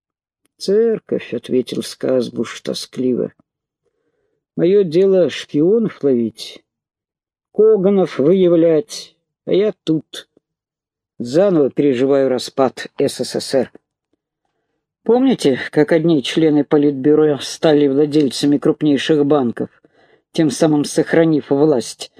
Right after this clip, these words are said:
но вдобавок получив возможность не таиться с оргиями на правительственных дачах?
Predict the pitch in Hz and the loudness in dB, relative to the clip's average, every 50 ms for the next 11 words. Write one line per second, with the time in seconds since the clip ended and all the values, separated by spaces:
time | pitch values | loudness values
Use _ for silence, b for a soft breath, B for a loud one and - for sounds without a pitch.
0 | b b b b b b b 143 156 143 127 120 131 143 127 117 143 165 208 220 | b b b b b b b 2 2 2 2 2 2 2 2 4 2 2 2 2
1 | 175 147 - - - 151 135 139 131 - - 185 190 143 127 127 135 117 120 127 | 0 0 -2 -2 0 2 2 2 0 0 0 -2 -2 0 0 0 0 0 0 0
2 | 127 156 196 202 165 160 156 139 - - - b b b b b b b 139 151 | 2 2 2 2 2 0 -2 -2 -4 -8 -16 b b b b b b b 0 0
3 | 180 185 - - 196 202 196 175 139 117 - - - 143 131 - - - 175 214 | 0 0 2 2 2 4 4 2 2 0 -4 -4 -4 -4 -4 -2 0 0 2 2
4 | 233 220 180 185 180 185 175 175 170 160 147 - _ _ _ _ - 156 170 170 | 2 2 2 2 2 2 2 2 2 0 0 -2 _ _ _ _ 0 0 0 2
5 | - - 156 139 139 139 - 143 135 - - - 147 143 139 143 143 127 127 117 | 2 2 2 2 2 0 0 -2 -4 -4 -4 -2 0 0 2 2 2 2 0 -2
6 | 110 - - - - _ | -4 -4 -8 -12 -14 _